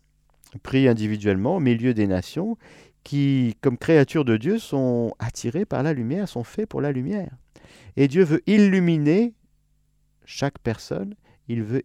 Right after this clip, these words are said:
illuminer le monde entier, les nations, les peuples, de toute langue, peuple et nation.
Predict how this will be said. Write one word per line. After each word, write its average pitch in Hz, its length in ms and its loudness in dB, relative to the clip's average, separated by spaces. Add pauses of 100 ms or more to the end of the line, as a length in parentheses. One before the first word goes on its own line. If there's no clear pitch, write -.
illuminer 107 560 -4
le 104 200 -6
monde 120 260 -6
entier, - 360 -8 (260)
les 131 240 2
nations, 117 500 -4 (1600)
les 117 220 6
peuples, - 640 -6 (600)
de 120 120 0
toute 135 240 -6
langue, 131 640 -2 (160)
peuple 127 420 0
et 95 60 -8
nation. - 500 -8